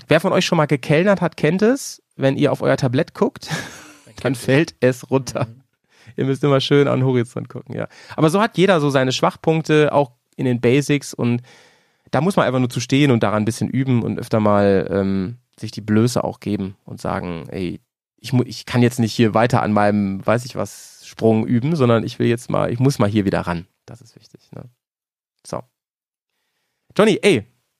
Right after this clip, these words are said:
Speaker 1: das war's, das war's für heute. Es war ein schönes Völkchen mit dir. Vielen, vielen Dank, dass du mitgemacht
Speaker 2: Ja.
Speaker 1: hast. Ähm, wir könnten,
Speaker 2: Mir
Speaker 1: glaub ich, noch
Speaker 2: viel
Speaker 1: viel
Speaker 2: Freude
Speaker 1: mehr
Speaker 2: bereitet.
Speaker 1: zum,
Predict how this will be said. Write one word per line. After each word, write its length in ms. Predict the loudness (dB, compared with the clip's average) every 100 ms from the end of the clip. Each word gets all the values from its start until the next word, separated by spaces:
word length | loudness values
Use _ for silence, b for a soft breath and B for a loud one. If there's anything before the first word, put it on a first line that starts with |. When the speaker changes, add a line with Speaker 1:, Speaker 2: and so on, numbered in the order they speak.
| _ -4
Speaker 1:
das 180 | -2 2
war's, 420 | 0 0 -6 -10
das 140 | -4
war's 200 | 0 0
für 120 | 0 0
heute. 180 | 2
Es 160 | 0 0
war 100 | -2
ein 40 |
schönes 240 | 0 -4 -2
Völkchen 320 | -2 -2 -4
mit 100 | -2
dir. 80 | -2
Vielen, 220 | -2 -2
vielen 140 | -2
Dank, 140 | -2 -2
dass 140 | -4
du 60 | -8
mitgemacht 300 | -4 -4 -2
Speaker 2:
Ja. 60 |
Speaker 1:
hast. 160 | -2 -4 b b b b
Ähm, 440 | 2 2 4 2 0
wir 120 | -2
könnten, 260 | 2 0 2
Speaker 2:
Mir 40 |
Speaker 1:
glaub 160 | 0 0
ich, 100 | 0
noch 80 | -2
Speaker 2:
viel 80 | 0
Speaker 1:
viel 120 | 0
Speaker 2:
Freude 80 | 2
Speaker 1:
mehr 100 | 2 0
Speaker 2:
bereitet. 60 |
Speaker 1:
zum, 260 | -2 -2